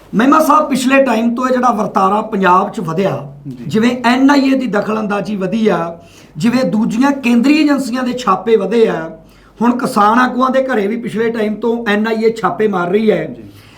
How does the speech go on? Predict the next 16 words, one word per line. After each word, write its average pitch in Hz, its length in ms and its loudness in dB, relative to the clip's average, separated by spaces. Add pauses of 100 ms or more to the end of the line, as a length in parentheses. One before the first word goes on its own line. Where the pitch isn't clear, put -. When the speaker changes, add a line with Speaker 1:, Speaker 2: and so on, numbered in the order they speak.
(240)
Speaker 1:
ਤੇ 311 320 -2 (240)
ਕਦੇ-ਕਦੇ 311 400 2
ਐਂ 302 140 2
ਲੱਗਦਾ 196 540 0 (640)
ਵੀ 269 80 2
ਕੀ 320 300 4
ਪੰਜਾਬ 262 600 0
ਸਰਕਾਰ 269 680 0
ਇਹ 294 180 2
ਇਜਾਜ਼ਤ 240 440 0
ਕੇਂਦਰੀ 277 360 -4
ਏਜੰਸੀਆਂ 277 420 -2
ਨੂੰ 285 100 -2
ਦੇ 285 140 -2
ਰਹੀ 294 160 -4
ਹੈ? 294 240 -8